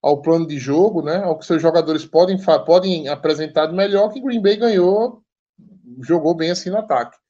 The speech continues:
As duas recepções do Dobbs na, na end zone, sensacionais, né? Assim, primeiro ele tira o Ed Jackson pra dançar, né?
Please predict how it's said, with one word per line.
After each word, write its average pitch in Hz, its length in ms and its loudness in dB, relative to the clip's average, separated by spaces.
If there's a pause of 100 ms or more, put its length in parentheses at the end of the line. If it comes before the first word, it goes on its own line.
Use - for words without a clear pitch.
(680)
As 139 140 0
duas 254 280 -2
recepções 226 680 0
do 196 140 -4
Dobbs 156 320 4
na, 156 240 0
na 151 200 -2
end 156 120 -6
zone, 170 480 -2 (760)
sensacionais, 202 880 -2
né? 127 120 -8
Assim, 123 580 -10 (500)
primeiro 190 460 6
ele 220 160 2
tira 208 160 -2
o 202 80 6
Ed 190 140 2
Jackson 156 420 0
pra 147 140 2
dançar, 143 680 -2 (460)
né? 175 320 -6